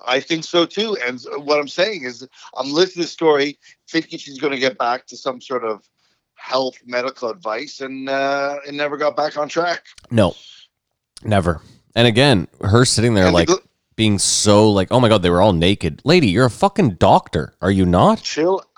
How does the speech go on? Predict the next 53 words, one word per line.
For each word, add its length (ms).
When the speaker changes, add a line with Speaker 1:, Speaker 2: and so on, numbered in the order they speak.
Speaker 1:
out. 480
Speaker 2:
And 160
then 100
her 160
being 180
like, 200
"And 260
there's 220
other 220
people 260
naked, 420
and 180
I'm 280
married." 500
Like, 260
are 80
you 180
t-, 100
uh, 80
really? 380
You 140
can't 380
see 480
a 140
dick 540
because 320
you're 100
married? 440
Speaker 1:
And 80
Speaker 2:
What 100
the 100
fuck 280
kind 120
of 80
Speaker 1:
her, 60
Speaker 2:
world 160
are 60
you 100
Speaker 1:
her 60
Speaker 2:
living 180
in? 60
Speaker 1:
lack 180
of, 240
to 80
speak 260
to 80
Simon's 380
point, 240
her 120
lack 380
of, 240
uh, 140
sauna 480